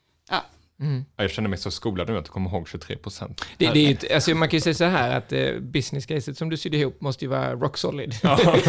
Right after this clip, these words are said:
Speaker 2: Det är inte en, eh, nuffra fel där i den.
Speaker 3: Nej.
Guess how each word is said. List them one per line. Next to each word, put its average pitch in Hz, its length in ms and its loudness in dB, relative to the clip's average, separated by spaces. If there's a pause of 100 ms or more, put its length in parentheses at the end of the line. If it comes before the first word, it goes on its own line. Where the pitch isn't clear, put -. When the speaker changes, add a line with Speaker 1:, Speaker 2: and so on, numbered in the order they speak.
(440)
Speaker 2:
Det - 80 6
är 165 40 8
inte 170 220 4
en, 151 200 2
eh, 143 360 2
nuffra 151 400 2
fel 139 220 2
där 127 120 0
i 113 40 2
den. 110 140 4
Speaker 3:
Nej. 107 140 2